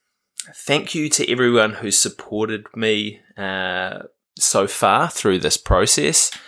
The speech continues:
Um, it's been, it's been awesome. Thanks for the messages of this, of support. Thanks for the comments on the episodes, the emails,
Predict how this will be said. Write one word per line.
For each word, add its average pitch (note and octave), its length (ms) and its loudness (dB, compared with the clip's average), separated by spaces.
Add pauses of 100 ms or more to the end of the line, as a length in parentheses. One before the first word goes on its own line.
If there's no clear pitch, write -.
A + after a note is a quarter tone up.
(380)
Um, F#2 560 -6
it's G#2 160 -2
been, G2+ 340 0
it's - 140 -4
been F#2+ 220 0
awesome. G2 400 0
Thanks A#2 320 2
for A2+ 100 0
the G2+ 80 2
messages F#2+ 540 0
of E2+ 160 -2
this, - 260 0 (100)
of - 140 0
support. - 640 2
Thanks G2+ 340 0
for - 160 -2
the F2 120 -4
comments - 880 -4
on E2+ 580 -10
the E2+ 180 -4
episodes, F2+ 1000 2
the - 240 -2
emails, F2+ 1000 -4